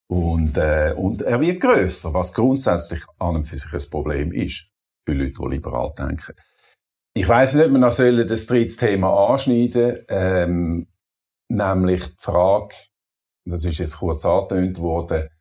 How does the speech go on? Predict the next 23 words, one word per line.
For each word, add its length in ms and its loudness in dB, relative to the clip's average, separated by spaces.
wenn 180 0
wir 200 4
uns 240 2
immer 340 2
so 140 -2
ein 40 2
bisschen 220 -4
gleichmässig 800 -2
und 200 -2
moderierend 800 -2
bewegen, 480 0
haben 200 -2
wir 60 0
natürlich 400 -2
auch 100 -4
das 160 -6
Problem, 420 -2
dass 180 -8
wir 100 -4
gewisse 360 -4
Sachen 440 -4
nicht 100 0
mehr 280 -6